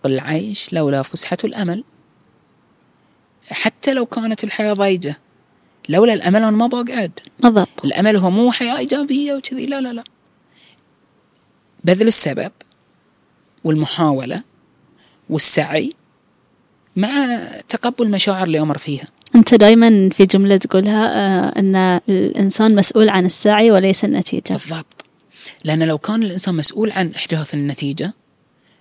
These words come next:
Speaker 1: كان، آه، مثلًا سيدنا نوح عليه السلام ف-، فشل في دعوته. نوح دعا قومه تسعمية وخمسين سنة، تسعمية ألف سنة إلى خمسين عامًا،
Speaker 2: مم.
Speaker 1: تسعمية وخمسين سنة. شنو النتيجة؟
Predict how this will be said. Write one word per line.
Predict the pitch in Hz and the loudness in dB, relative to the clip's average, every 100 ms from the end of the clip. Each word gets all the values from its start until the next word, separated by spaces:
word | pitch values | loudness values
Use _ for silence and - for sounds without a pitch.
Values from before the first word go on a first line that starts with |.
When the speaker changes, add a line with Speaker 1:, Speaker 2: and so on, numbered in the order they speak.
| _ _ - | _ _ -10
Speaker 1:
كان، | - 196 196 190 185 | -6 -4 -4 -4 -6
آه، | - - - - - - - | -10 -16 -20 -20 -20 -20 -16
مثلًا | - 175 175 | -10 -6 -4
سيدنا | 165 170 165 170 | -2 -4 -2 -2
نوح | 180 - | -4 -4
عليه | 143 | -6
السلام | 131 - 147 180 | -4 -4 -4 -6
ف-، | - _ - - | -12 _ -20 -8
فشل | - 208 156 | -4 -4 -4
في | 156 143 | -8 -8
دعوته. | 135 143 - - _ _ _ _ _ _ _ - | -8 -12 -14 -16 _ _ _ _ _ _ _ -6
نوح | 170 175 156 | -4 -4 -4
دعا | 156 | -4
قومه | 160 165 170 | -2 -4 -4
تسعمية | 160 - 170 165 | -4 -6 -4 -4
وخمسين | - 151 - 143 | -4 -4 -4 -4
سنة، | - 143 | -6 -8
تسعمية | - 151 151 143 - - _ - _ - | -8 -6 -6 -8 -14 -20 _ -20 _ -10
ألف | 160 160 | -6 -4
سنة | 175 165 202 | -2 -2 -4
إلى | 160 156 | -4 -4
خمسين | 147 - 139 | -2 -2 -2
عامًا، | 127 - | -6 -6
Speaker 2:
مم. | 226 - - | -6 -8 -8
Speaker 1:
تسعمية | - 185 | -2 -2
وخمسين | 170 147 113 | 0 -2 -2
سنة. | - - - _ _ _ _ _ _ _ _ - | -6 -8 -12 _ _ _ _ _ _ _ _ -12
شنو | - 185 170 | -2 0 0
النتيجة؟ | 143 120 - 156 - 143 143 | -4 -10 -2 -2 -2 -4 -6